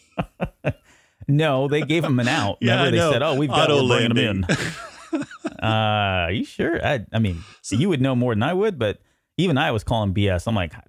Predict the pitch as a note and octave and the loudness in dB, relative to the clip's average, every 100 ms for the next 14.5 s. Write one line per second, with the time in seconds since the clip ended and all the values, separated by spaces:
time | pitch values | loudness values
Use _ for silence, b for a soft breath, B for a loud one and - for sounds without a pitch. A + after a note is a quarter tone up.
0 | G#2 - B3+ C4 E3 F#3 B2 B2+ C3 C#3+ | -4 -2 0 0 -2 -2 -2 0 0 -2
1 | C#3+ - D3+ D#3+ D#3+ E3 D#3+ C#3+ F3+ - | -6 -6 -6 -6 -6 -4 -4 -4 -4 -4
2 | D3+ D3 C3+ G#2+ F#2 F#3 F3+ E3+ E3+ D#3+ | -4 -2 0 0 0 0 0 -2 -2 0
3 | E3+ E3 - B2 A#2 C3 A2 A2+ G2 F#2 | 0 -2 -2 -2 -2 -6 -4 -4 -2 -4
4 | E2 D#2 D2+ D#2 D2+ G#2 E2 C#2+ F2 E2+ | -4 -6 -8 -10 -8 -8 -8 -8 -10 -10
5 | D#2+ F#2+ F2 C#2 B3 A#3 A#3 B3 G#2 G2 | -4 -4 -2 -2 -2 -2 -2 0 0 0
6 | G2 A#2 G2 E2+ - G2+ C3 D3+ C#3 C#3 | -2 0 0 -2 -6 -4 -2 -2 -2 -2
7 | C3+ C#3 A#2 G2 F2+ G#2 F2 F2 D#2 D#2+ | -2 -4 -4 -4 -4 -4 -4 -8 -6 -6
8 | F2 A#2 - - A2+ A2+ B2+ - C3 C#3 | -4 -6 -10 -8 -6 -6 -8 -6 -4 -4
9 | C#3+ b b b b b G#2 G#2 G#2+ G2+ | -6 b b b b b -4 -2 -2 -4
10 | A2+ F#2+ - G2 F2 D#2+ D#2+ D#2+ D#2 C2+ | -4 -6 -6 -6 -6 -6 -8 -8 -10 -12
11 | D2 D#2+ E2 F2 F2+ F#2+ F2+ F2 E2+ D#2+ | -10 -10 -6 -8 -4 -6 -6 -6 -6 -6
12 | D#2+ D#2 D2+ D#2 D2+ D2+ D2 D2 - D#2 | -6 -8 -10 -12 -10 -12 -14 -14 -12 -12
13 | D2 C#2+ D#2 F#2 G2 - G2+ F2+ D#2 F2 | -12 -12 -12 -6 -6 -6 -6 -8 -10 -10
14 | E2 E2+ E2 E2 E2 | -6 -6 -6 -8 -12